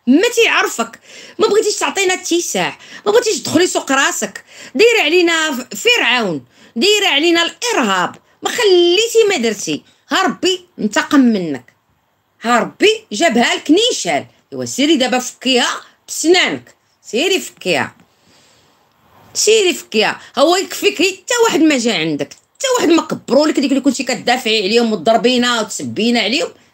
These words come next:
حتى واحد فيهم ما عرفك. إلا ديالك، هي ديالك. غير بناتك وعائلتك. ما كاين حتى شي حد براني جا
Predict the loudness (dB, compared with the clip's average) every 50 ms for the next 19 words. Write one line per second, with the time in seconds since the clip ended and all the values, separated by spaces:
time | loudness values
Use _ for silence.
0 | _ _ _ _ _ _ _ -4 -2 0 2 2 2 0 -2 -2 0 0 2 2
1 | 0 0 -2 -2 -2 -4 -6 -6 -10 -14 -16 -18 _ _ _ _ _ _ _ _
2 | _ _ -2 0 0 0 0 0 0 -2 -2 0 0 0 0 -2 -2 0 0 0
3 | 2 2 0 0 0 -2 -4 -8 _ _ _ _ _ _ _ _ _ _ _ _
4 | -2 0 0 2 2 2 2 0 0 -2 -4 -4 -2 -2 -2 -2 -2 -4 -4 -6
5 | -10 -10 -12 -18 -20 _ _ _ _ -6 -4 -4 -2 0 0 -2 0 -2 -2 -2
6 | 0 -2 0 0 0 2 2 2 2 0 0 0 -2 -2 -2 -4 -6 -8